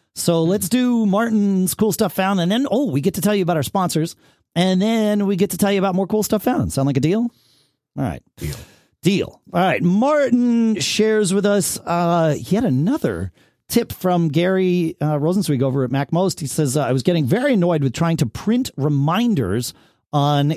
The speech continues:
Speaker 1: Catalina, but I found a great way with a script from Gary over at MacMost." And, uh, he even shows it off in his YouTube channel. We put a link to all of that here in the show notes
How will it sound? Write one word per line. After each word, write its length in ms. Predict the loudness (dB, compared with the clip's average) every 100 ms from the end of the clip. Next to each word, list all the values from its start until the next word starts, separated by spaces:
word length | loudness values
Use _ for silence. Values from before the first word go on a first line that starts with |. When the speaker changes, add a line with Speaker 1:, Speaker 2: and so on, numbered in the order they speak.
| -2
Speaker 1:
Catalina, 640 | 0 2 2 2 2 0
but 160 | 0 0
I 80 | 0
found 200 | 0 -2
a 60 |
great 300 | 0 0 0
way 200 | 2 2
with 140 | 2 0
a 80 |
script 480 | 0 -2 0 0 -4 -20 -20 _
from 280 | 0 2 2
Gary 380 | 2 0 0
over 260 | 0 0 0
at 80 | 0
MacMost." 640 | -2 0 0 2 0 -2 -4
And, 380 | -2 2 2 2
uh, 100 | 2
he 380 | 2 2 0 -2
even 220 | 0 0
shows 300 | 0 0 0
it 60 | 2
off 180 | 2 2
in 80 | 2
his 100 | 2
YouTube 300 | 0 0 0
channel. 260 | 0 2
We 100 | 2
put 160 | 2 2
a 40 |
link 360 | 4 2 0 -4
to 300 | -2 0 0
all 260 | 0 2 2
of 100 | 2
that 300 | 0 0 -4
here 440 | -10 -2 0 0 -2
in 320 | -2 -2 -2 -6
the 520 | -8 -4 -2 -2 -4 -6
show 260 | -4 0
notes 260 | 2 0